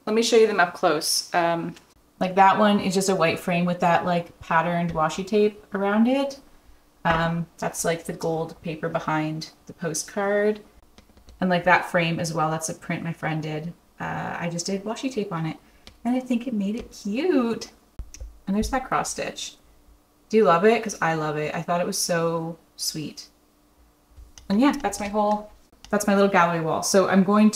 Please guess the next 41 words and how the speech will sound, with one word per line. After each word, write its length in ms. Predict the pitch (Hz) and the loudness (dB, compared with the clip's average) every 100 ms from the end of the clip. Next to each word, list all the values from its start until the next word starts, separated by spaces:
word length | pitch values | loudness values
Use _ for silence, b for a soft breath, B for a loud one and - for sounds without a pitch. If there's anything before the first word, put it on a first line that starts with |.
| - | 2
to 460 | 202 196 196 196 185 | 2 4 4 2 0
maybe 540 | 190 185 185 185 - - | -2 0 0 -2 -4 -6
reorient 480 | 170 165 165 160 160 | -4 -2 -2 -2 -4
it 80 | - | -6
so 80 | |
it 20 | 165 | -6
doesn't 160 | 170 | -6
get 140 | 160 - | -6 0
blocked 280 | 160 160 | 0 0
as 80 | 160 | -4
much 160 | 160 - | -8 -6
by 60 | |
the 80 | 156 | -6
T 180 | 156 151 | -4 -6
V, 200 | 147 - | -6 -6
but 280 | - 95 - - _ _ _ _ _ - | -4 -4 -4 -20 _ _ _ _ _ -4
not 120 | 226 | 0
bad. 300 | 262 240 - - - _ _ _ _ - | 4 2 2 -8 -20 _ _ _ _ -2
This 160 | 233 | -2
is 100 | 247 | 0
another, 720 | 262 247 233 233 226 214 208 190 | 4 4 4 2 0 0 0 2
um, 540 | 190 190 190 185 - _ - - | 2 2 0 -6 -12 _ -20 -12
little 220 | 190 202 | -4 -2
shelf 500 | 202 - 170 196 - | 0 0 0 0 -2
that 120 | 208 202 | 0 2
I 140 | 185 | 2
did. 400 | 190 190 185 - | 0 -2 -4 -10
It's 120 | 185 | 0
not 180 | 240 247 | 4 4
very 320 | 220 202 196 | 4 4 2
complicated 640 | - - 170 185 196 196 190 | -2 -4 -4 -2 -2 0 0
D 160 | 202 | 2
I 80 | 196 | 2
Y 320 | 196 202 202 202 | 4 4 4 0
'cause 120 | 185 | -2
all 120 | 190 | 0
I 80 | 190 | 0
did 120 | 185 | -2
was 120 | 180 | -4
put, 360 | - 196 180 - - | -4 -2 -2 -2 -6
um, 500 | 175 170 175 180 | -6 -6 -8 -12